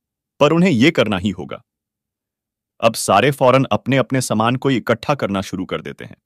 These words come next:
और वहीं जॉन को अपनी बंदूक मिल जाती है, जिसे वो वुल्फ को मारा करता था। इसके बाद वो कुछ पेट्रोल इकट्ठा करते हैं, और फिर सभी लोग आगे बढ़ाने लगते हैं। पर यह सफर इतना आसान नहीं था।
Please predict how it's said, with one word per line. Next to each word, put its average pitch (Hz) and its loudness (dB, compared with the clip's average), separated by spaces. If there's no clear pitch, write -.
और 110 2
वहीं 110 2
जॉन 110 0
को 139 -2
अपनी 127 0
बंदूक 98 -2
मिल 90 -4
जाती 80 -8
है, - -16
जिसे 117 -2
वो 143 2
वुल्फ 120 2
को 131 0
मारा 85 -2
करता 71 -10
था। - -20
इसके 147 0
बाद 165 4
वो 156 -2
कुछ 156 -6
पेट्रोल 139 0
इकट्ठा 107 -4
करते 76 -10
हैं, - -14
और 104 0
फिर 120 0
सभी 110 -2
लोग 147 0
आगे 104 2
बढ़ाने 90 -4
लगते 73 -12
हैं। - -20
पर 117 2
यह 107 0
सफर 139 -4
इतना 127 -4
आसान 120 -2
नहीं 120 -6
था। - -16